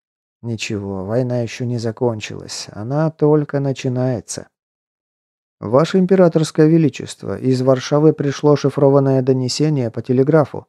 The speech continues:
Дежурный флигель-адъютант возник на пороге кабинета. «Странно, и даже дверь не заскрипела, не предупредила,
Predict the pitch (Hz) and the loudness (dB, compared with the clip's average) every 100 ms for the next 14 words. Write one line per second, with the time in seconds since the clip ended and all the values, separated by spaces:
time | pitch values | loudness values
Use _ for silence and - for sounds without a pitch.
0 | _ _ _ _ 113 123 135 202 196 190 | _ _ _ _ -6 -2 0 0 2 0
1 | 185 127 127 127 117 120 110 110 - 175 | -2 -2 0 0 -2 -4 -6 -6 -2 -4
2 | 175 131 120 127 147 127 117 110 110 107 | -2 -2 -2 -2 -6 -6 -8 -6 -8 -8
3 | 113 120 120 110 92 - - _ _ _ | -10 -6 -4 -6 -8 -14 -20 _ _ _
4 | _ _ - - 123 117 120 120 120 - | _ _ -16 -4 0 0 0 -4 -6 -6
5 | 113 110 131 147 147 135 139 156 165 156 | -6 0 4 4 4 4 4 4 2 2
6 | 151 - 139 143 143 143 139 139 143 135 | 0 -2 -2 4 6 6 4 2 2 2
7 | 131 131 135 131 127 123 | 4 2 2 4 4 2